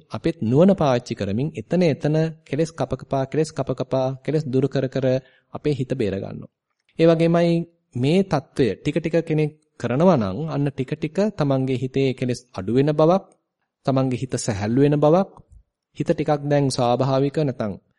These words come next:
අ, ස්වාධීනව ඉන්න බවක් කෙනෙකුට වැටහෙන්න පුළුවන්.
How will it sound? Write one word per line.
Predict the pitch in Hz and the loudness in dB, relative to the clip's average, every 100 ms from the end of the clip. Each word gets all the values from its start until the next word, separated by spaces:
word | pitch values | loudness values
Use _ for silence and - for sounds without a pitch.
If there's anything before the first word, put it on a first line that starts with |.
| _ _ _ - | _ _ _ -6
අ, | 104 101 101 - - - _ _ _ _ _ - | -4 -4 -6 -8 -10 -16 _ _ _ _ _ -4
ස්වාධීනව | 123 127 139 147 143 | 0 2 2 2 4
ඉන්න | 123 117 | 2 2
බවක් | 135 147 202 - | 4 4 4 0
කෙනෙකුට | - 135 147 | -4 -2 0
වැටහෙන්න | 202 151 113 104 | 0 0 -2 -6
පුළුවන්. | 131 117 92 | -4 -4 -4